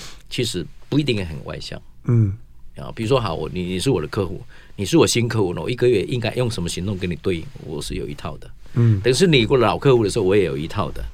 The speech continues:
Speaker 1: 那就不是外向的问题了，
Speaker 2: 嗯。
Speaker 1: 那是你，
Speaker 2: 嗯。
Speaker 1: 你，你执行的问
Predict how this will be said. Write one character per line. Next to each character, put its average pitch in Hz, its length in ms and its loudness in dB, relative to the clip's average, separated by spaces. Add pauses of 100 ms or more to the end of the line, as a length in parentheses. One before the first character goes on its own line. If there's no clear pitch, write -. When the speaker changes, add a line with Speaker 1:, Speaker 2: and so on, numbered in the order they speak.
(500)
Speaker 1:
那 226 80 0
就 233 140 2
不 143 140 0
是 156 100 6
外 165 180 8
向 147 160 4
的 120 80 2
问 113 220 2
题 73 160 -6
了， 69 80 -4
Speaker 2:
嗯。 - 20 -4
Speaker 1:
那 - 80 4
是 117 200 8
你， 95 240 2 (100)
Speaker 2:
嗯。 92 80 -6
Speaker 1:
你， 90 160 -4
你 101 100 -2
执 113 280 -2
行 110 160 0
的 98 100 -2
问 101 100 -8